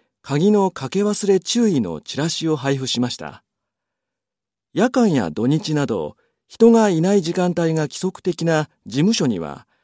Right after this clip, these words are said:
防犯カメラの設置が有効です。このご提案を引き続き行ってまいります。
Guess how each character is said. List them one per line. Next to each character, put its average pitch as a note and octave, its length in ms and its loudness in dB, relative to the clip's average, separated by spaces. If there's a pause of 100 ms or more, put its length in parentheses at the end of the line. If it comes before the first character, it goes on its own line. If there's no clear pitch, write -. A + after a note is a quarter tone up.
(360)
防 D3 200 4
犯 A#3+ 240 2
カ A#3 140 -2
メ A3 100 2
ラ C#3+ 80 -2
の F2 140 -6
設 A3 320 -8
置 - 0 -
が C#3+ 140 -2
有 A#2 200 -4
効 A2+ 200 -10
で F2 100 -10
す。 - 180 -16 (1080)
こ D#3 100 2
の G3 140 4
ご D#3+ 80 4
提 E3+ 240 2
案 D#3 180 0
を C#3+ 200 0 (120)
引 - 100 -20
き E3 120 -6
続 D#3 240 -6
き D3+ 160 -6
行 A#2 260 -4
っ A#2+ 60 -2
て B2 120 -6
ま A2 140 -2
い G#2+ 60 -6
り F2+ 80 -10
ま E2+ 100 -10
す。 - 160 -18